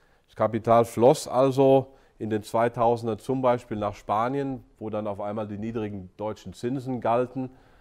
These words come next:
und dann hatte man diesen Bauboom. Spanien hat fast zwanzig Prozent Bevölkerungswachstum gehabt in den zweitausendern. Die haben die Einwanderungskrise schon hinter sich.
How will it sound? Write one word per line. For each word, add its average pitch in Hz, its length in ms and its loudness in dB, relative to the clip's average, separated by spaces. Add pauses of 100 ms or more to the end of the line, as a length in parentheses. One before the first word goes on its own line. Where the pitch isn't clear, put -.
(140)
und 101 80 -10
dann 101 140 -2
hatte 113 200 -4
man 107 180 -2
diesen 101 260 -6
Bauboom. 90 540 0 (400)
Spanien 117 520 -2
hat - 300 -6 (600)
fast - 520 -8
zwanzig 120 440 -4
Prozent 113 380 -8
Bevölkerungswachstum 107 960 -6
gehabt 85 300 -8
in 87 60 -10
den 82 120 -10
zweitausendern. 78 800 -10 (500)
Die 95 120 -4
haben 117 240 0
die 110 280 -2 (340)
Einwanderungskrise 110 880 0
schon 98 200 -4
hinter 131 320 4
sich. - 340 -12